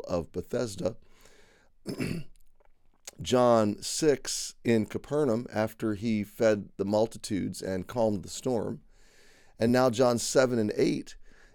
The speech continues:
in the, um, in the temple grounds at the Feast of the Tabernacles on two different days.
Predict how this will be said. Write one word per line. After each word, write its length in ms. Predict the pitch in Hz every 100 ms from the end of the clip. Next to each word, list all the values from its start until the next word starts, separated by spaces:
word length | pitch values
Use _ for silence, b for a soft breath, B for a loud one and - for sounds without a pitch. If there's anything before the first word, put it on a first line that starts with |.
| b
in 380 | 131 123 120 107
the, 360 | 113 107 104 101
um, 500 | 95 92 90 - - _ _ _ _ - -
in 160 | 131 117
the 80 | 107
temple 400 | - 165 - 113
grounds 580 | 107 98 95 - - - _ -
at 160 | 123
the 100 | -
Feast 300 | - 147 131
of 80 | 113
the 60 | 95
Tabernacles 800 | - 135 139 101 - - - - b b b
on 160 | - 120
two 300 | - - 143
different 420 | 117 127 120 -
days. 540 | 92 110 127 - -